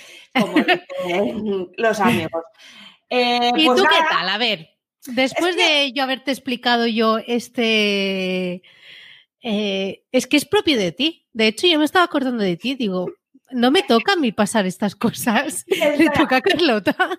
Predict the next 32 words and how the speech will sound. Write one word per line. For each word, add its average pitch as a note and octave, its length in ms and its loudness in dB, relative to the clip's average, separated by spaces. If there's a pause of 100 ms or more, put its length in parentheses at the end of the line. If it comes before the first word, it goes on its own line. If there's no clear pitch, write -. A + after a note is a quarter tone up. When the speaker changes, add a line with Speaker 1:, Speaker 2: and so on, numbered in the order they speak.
(200)
Speaker 1:
Claro, C4+ 720 2
es C4 160 -8
que E4 140 -6
yo E4 140 -4
tengo E4 280 0
siete C#4+ 340 -4
cosas C#4 320 -4
pa' A#3 200 2
hoy, G#3+ 100 2
son B3+ 260 -4
muchas, D4+ 280 -4
porque G#3+ 180 -10
luego G#3+ 180 -2
tenemos C4 280 -6
que C#4 80 -6
poner B3+ 260 -4
los B3+ 200 -4
audios C4+ 540 2
de B3 100 2
los G#3 120 -2
participantes G3+ 600 -4
Speaker 2:
Es G3 60 -4
Speaker 1:
en C#4+ 80 -2
el B3+ 80 0
Speaker 2:
verdad. F#3+ 140 -4
Speaker 1:
sorteo. C4 640 2
¡Eh, C#4 380 2
que A3 80 -2
vamos A#3+ 260 0
a D4+ 60 2
Speaker 2:
¡Eh! - 20 2
Speaker 1:
sortear! C#4+ 1000 2